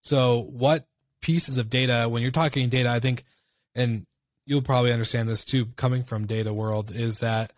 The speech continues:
I think people use that word and throw it around very loosely, um, not describing the micro details that go into what is data, how do we use it, how do you know how to use it, um, especially when it's just sitting in our software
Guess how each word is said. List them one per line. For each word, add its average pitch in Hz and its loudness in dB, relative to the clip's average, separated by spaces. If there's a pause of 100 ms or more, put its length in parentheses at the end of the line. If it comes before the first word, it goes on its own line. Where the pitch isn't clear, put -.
(220)
I 127 -2
think 147 0
people 123 0
use 117 0
that 120 0
word 123 2
and 113 -4
throw 120 0
it 113 0
around 113 0
very 117 0
loosely, 120 -2 (380)
um, 117 2
not 147 0
describing 127 0
the 123 -4
micro 117 -2
details 110 -2
that 110 -4
go 117 0
into 120 -4
what 117 0
is 123 -2
data, 110 -2
how 127 0
do 131 0
we 123 0
use 113 -2
it, 113 -6
how 143 0
do 135 0
you 120 0
know 131 2
how 175 2
to 147 -2
use 107 -6
it, 107 -4 (440)
um, 113 0
especially 143 -2
when 123 0
it's 117 -4
just - -4
sitting 120 -2 (280)
in 120 -2
our 107 -2
software 113 -2